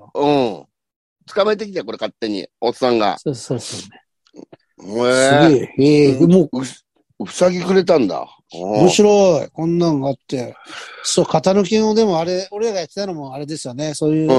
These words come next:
Speaker 1: ん。
Speaker 2: なんかそんな感じの、ラムネとチョークみたいな。
Speaker 1: え、そうそうそう。
Speaker 2: ああいうやつ、薄いっすけどね。
Speaker 1: う、うんうん。
Speaker 2: いろんな円、
Speaker 1: 薄いやつ。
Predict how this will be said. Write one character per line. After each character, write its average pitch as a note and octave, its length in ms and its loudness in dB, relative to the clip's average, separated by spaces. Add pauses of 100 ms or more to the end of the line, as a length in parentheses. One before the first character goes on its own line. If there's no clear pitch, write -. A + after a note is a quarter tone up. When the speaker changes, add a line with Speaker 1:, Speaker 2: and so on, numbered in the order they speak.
(140)
Speaker 1:
ん。 - 40 -14 (360)
Speaker 2:
な F3+ 80 0
ん - 20 -2
か D#3 60 -2
そ D#3+ 120 2
ん D3+ 120 2
な D#3+ 100 0
感 D#3+ 240 0
じ D#3 100 -2
の、 E3+ 120 -4
ラ D3+ 140 2
ム E3+ 80 2
ネ F3+ 100 2
と E3+ 100 -4
チ - 80 -2
ョ F#3 100 4
ー D#3 40 -8
ク D3+ 100 -10
み C#3+ 100 -10
た C#3 100 -12
い - 20 -6
な。 - 60 -2
Speaker 1:
え、 A2+ 40 -2 (100)
そ A#3 200 4
う G#3 40 2
そ F3+ 180 4
う E3 40 0
そ D#3+ 120 0
う。 - 20 4
Speaker 2:
あ G#2+ 160 -2 (320)
あ D#3 80 6
い - 20 6
う D#3 40 6
や D#3 80 2
つ、 - 140 -16
薄 B3+ 380 2
い G3+ 40 4
っ - 20 2
す - 140 -4
け C3 80 -6
ど A#2+ 80 -10
ね。 C#3 200 -8
Speaker 1:
う、 D3 300 -4
う - 20 4
ん F3 140 4 (100)
う C#3 40 0
ん。 - 120 -8
Speaker 2:
い E3+ 80 -2
ろ E3+ 160 2
ん E3+ 100 -2
な D#3+ 140 6
円、 D3+ 40 4
Speaker 1:
薄 D3+ 100 4
い A3 120 6
や G#3 80 0
つ。 - 40 -18